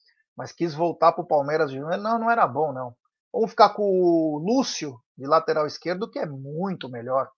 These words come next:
O Lúcio vai dar uma qualidade pra nossa lateral esquerda. Mas, enfim, né? É, vida que segue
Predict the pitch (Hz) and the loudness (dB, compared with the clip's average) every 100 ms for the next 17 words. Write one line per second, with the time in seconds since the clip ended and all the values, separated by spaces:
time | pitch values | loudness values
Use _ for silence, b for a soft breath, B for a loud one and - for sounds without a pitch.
0 | _ _ _ _ - 135 160 170 156 143 | _ _ _ _ -8 -8 -6 0 2 4
1 | 160 165 156 - 156 156 131 135 170 147 | 4 4 2 4 4 4 2 4 6 4
2 | 151 147 - 143 143 147 135 - 160 160 | -2 -2 -4 -4 -2 -4 -6 -6 -6 -6
3 | - _ _ _ _ _ 170 185 185 180 | -16 _ _ _ _ _ 2 4 4 -2
4 | - 170 165 165 180 185 _ _ 175 156 | -4 -8 0 0 0 -6 _ _ -2 0
5 | 147 131 170 175 165 - - 165 170 175 | 0 -2 2 2 2 -6 2 4 2 -2